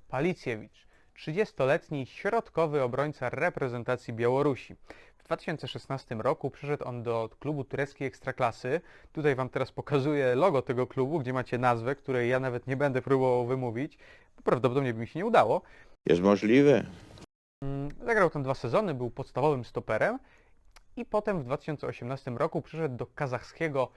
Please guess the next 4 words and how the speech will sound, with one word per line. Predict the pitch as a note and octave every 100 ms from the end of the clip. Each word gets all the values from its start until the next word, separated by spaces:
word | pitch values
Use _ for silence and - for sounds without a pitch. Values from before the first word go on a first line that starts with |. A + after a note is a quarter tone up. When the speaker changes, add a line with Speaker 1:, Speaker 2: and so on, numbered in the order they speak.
| _ _
Speaker 1:
Kairat | B2+ A#2+ D3 D3 - - _
Almaty, | A2+ A2+ A#2 G#2+ D#3 G#3+ - _ - -
Kairatów | G#2+ B2 D#3 F3+ F#3+
Almaty, | F#3 G3+ G3 G#3